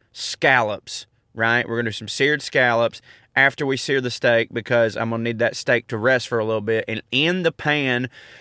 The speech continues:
where we've seared the steak and the scallops,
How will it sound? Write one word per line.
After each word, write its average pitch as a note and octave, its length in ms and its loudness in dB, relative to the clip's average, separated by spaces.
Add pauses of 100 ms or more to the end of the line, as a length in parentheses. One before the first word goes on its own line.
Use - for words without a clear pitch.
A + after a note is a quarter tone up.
(520)
where D3 160 6
we've C#3+ 220 2
seared E3 300 2
the C#3 80 -4
steak D3+ 340 2
and C3+ 100 0
the B2 40 -2
scallops, C#3+ 640 2